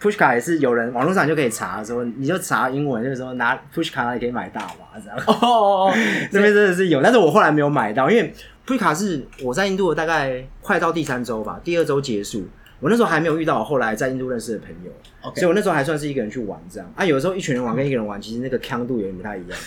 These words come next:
Speaker 2: <laughs> 对，对，对。
Speaker 1: 对，然后那时候 Pushkar 的时候，其实就是因为你，你，你，你，你没有一群朋友的时候，你自己在那边抽大麻也很无聊这样。
Speaker 2: 对啊，自己抽没意思。
Speaker 1: 对，可是那，那个地方我真的还蛮喜欢的。它其实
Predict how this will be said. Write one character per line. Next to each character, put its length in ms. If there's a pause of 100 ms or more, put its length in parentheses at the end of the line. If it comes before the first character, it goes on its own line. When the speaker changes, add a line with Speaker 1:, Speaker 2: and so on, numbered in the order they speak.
(120)
Speaker 2:
<laughs> 0
对， 80
对， 300
对。 160 (560)
Speaker 1:
对， 200 (260)
然 120
后 80
那 140
时 40
候 140
Pushkar 320
的 80
时 80
候， 80
其 140
实 100 (400)
就 100
是 320 (260)
因 80
为 80
你， 120
你， 160
你， 220
你， 200
你 180
没 80
有 140
一 20
群 140
朋 80
友 80
的 40
时 60
候， 100
你 80
自 120
己 40
在 80
那 40
边 80
抽 120
大 160
麻 140
也 100
很 60
无 160
聊 100 (120)
这 80
样。 80
Speaker 2:
对 100
啊， 80
自 140
己 40
抽 240
没 160
意 120
思。 280
Speaker 1:
对， 120
可 100
是 60
那， 100 (140)
那 120
个 80
地 120
方 120
我 60
真 60
的 40
还 80
蛮 140
喜 160
欢 180
的。 80
它 220
其 180
实 180